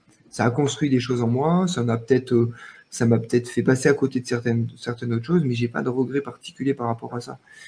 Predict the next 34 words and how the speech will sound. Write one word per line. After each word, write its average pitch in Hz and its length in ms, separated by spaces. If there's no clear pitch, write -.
Euh, 87 400
l'important, 135 420
finalement, 143 400
c'est 117 180
que, 110 220
globalement, 135 400
quand 107 160
tu 113 360
pratiques 127 640
un 117 100
sport, 143 540
euh, 87 960
c'est - 180
t'épanouir 135 500
dedans. 135 320
Moi, 139 140
j'étais 139 180
complètement 143 440
épanoui 131 520
à 110 60
préparer 113 400
les 117 100
Templiers 117 380
fin 117 140
octobre 139 480
et 120 80
à 113 40
essayer 113 200
d'être 117 200
le 107 80
meilleur 117 280
possible 117 340
fin 120 100
octobre. 120 300